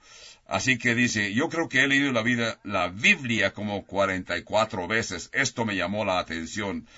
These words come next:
porque me dice, "La última vez que leí las Escrituras, reconocí que el nombre de Dios es el nombre de, de Dios que aparece más en las Escrituras."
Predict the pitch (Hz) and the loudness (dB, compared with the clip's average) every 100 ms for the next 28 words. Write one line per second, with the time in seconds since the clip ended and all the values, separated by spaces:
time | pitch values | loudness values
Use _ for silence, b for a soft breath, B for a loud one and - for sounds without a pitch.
0 | b - 113 117 117 110 123 - 98 85 | b -4 -2 0 0 2 2 2 -2 -4
1 | - B B B _ - 98 - 107 147 | -8 B B B _ -10 -10 -4 0 0
2 | 208 220 202 196 185 - 147 131 120 120 | 0 2 4 6 4 2 0 2 4 6
3 | 139 123 95 110 101 98 101 95 123 113 | 4 2 2 0 0 -2 -6 -4 0 4
4 | 104 - - - - _ 78 107 107 110 | 4 2 -8 -14 -20 _ -6 -4 -4 -4
5 | 107 101 151 139 123 110 - _ - 104 | -2 0 0 2 0 0 -2 _ -6 -4
6 | 101 113 170 185 190 170 123 104 98 92 | 0 2 2 4 4 4 2 0 -2 -2
7 | 92 - 98 - B B B B B B | -4 -6 -8 -14 B B B B B B
8 | _ - 117 123 117 117 104 113 127 123 | _ -4 2 2 2 2 2 2 2 2
9 | 110 98 90 - 98 95 90 104 127 131 | 2 0 -4 -14 -8 -6 -4 0 0 0
10 | 104 90 101 110 107 101 107 101 90 87 | -2 0 0 0 0 -2 -2 -2 -4 -6
11 | 85 82 82 92 78 78 | -6 -8 -8 -6 -6 -6